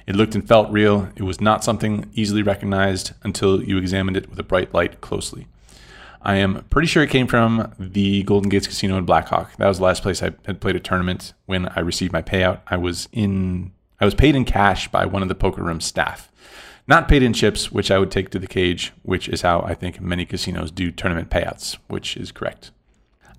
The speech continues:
I feel a bit sheepish as it had never occurred to me that I should examine the bills rec-, I receive when cashing a tournament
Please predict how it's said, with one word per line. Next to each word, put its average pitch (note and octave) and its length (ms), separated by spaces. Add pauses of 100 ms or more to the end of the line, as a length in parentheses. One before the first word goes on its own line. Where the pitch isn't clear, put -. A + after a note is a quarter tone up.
I D3 120
feel D3 280
a A#2+ 60
bit C3 240
sheepish A2+ 480
as G2+ 400
it G#2+ 180
had G2 360
never A#2+ 520
occurred G#2+ 320
to - 120
me G2 180
that F#2 260
I F#2 100
should F#2 200
examine F#2+ 400
the B2+ 60
bills G2+ 280
rec-, - 360 (120)
I - 80
receive F#2 500
when F#2 280
cashing F2+ 460
a F2 160
tournament A#2+ 640